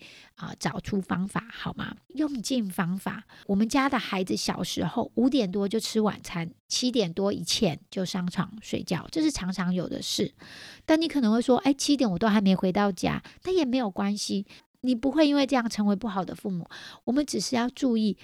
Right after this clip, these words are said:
孩子的睡觉时间，不是因为他经历太多，他不需要这么多睡眠，而常常是因为他太累了。当他的脑筋分泌出压力荷尔蒙的时候，那会让他没办法睡，呃，让他很嗨，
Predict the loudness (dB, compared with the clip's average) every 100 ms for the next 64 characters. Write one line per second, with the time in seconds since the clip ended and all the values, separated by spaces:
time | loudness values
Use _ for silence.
0 | _ -6 0 0 0 -4 -4 0 -2 0
1 | -2 -2 -4 -4 -2 -2 -6 _ 0 0
2 | 0 2 2 2 2 2 0 -4 -10 -6
3 | -6 -4 -2 -2 -2 -2 -2 -2 -4 -6
4 | -6 -6 -4 -2 -2 -2 -2 -2 0 0
5 | 0 -4 -10 -10 0 0 0 -4 -2 -2
6 | -2 -4 -8 -2 -2 0 -2 -2 _ -2
7 | -2 -2 2 2 4 4 2 -4 -8 -4
8 | -4 -4 -6 -6 -4 -6 -6 -6 -8 -10
9 | -20 _ -2 0 0 -2 -2 0 0 0
10 | 0 0 2 2 2 0 -2 -2 -4 -4
11 | -4 -2 -2 -2 -4 -6 -4 -4 -2 -4
12 | -4 -8 -4 -4 -4 -6 -4 -2 0 -2
13 | -2 -4 -6 -8 -4 -4